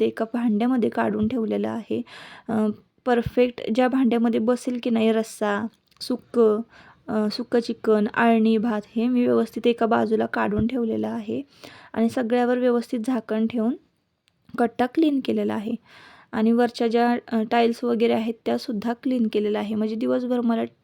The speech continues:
अं, टेन्शनच नाही आणि स्वयंपाक संध्याकाळीसुद्धा, सकाळी केलं ना एकदा नॉनव्हेजचा, तर संध्याकाळी जास्त काही करावं लागत नाही. तर असो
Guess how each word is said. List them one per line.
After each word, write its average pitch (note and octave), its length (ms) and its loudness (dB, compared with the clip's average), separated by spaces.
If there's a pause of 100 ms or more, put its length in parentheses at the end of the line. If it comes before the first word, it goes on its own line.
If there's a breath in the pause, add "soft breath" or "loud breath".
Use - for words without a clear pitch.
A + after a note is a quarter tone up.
(160)
अं, G#3 340 -2 (500)
टेन्शनच B3 500 0
नाही A#3+ 200 4 (340 loud breath)
आणि A3 160 0
स्वयंपाक B3 480 0
संध्याकाळीसुद्धा, B3 960 0
सकाळी B3 420 -2
केलं B3+ 300 -2
ना B3+ 100 2
एकदा A3 260 2
नॉनव्हेजचा, A3+ 520 0
तर - 480 -10
संध्याकाळी A#3 540 6
जास्त A#3 340 0
काही A3+ 160 -4
करावं C4+ 380 2
लागत G#3+ 340 -4
नाही. A3 260 -6 (460)
तर B3 100 2
असो - 280 -4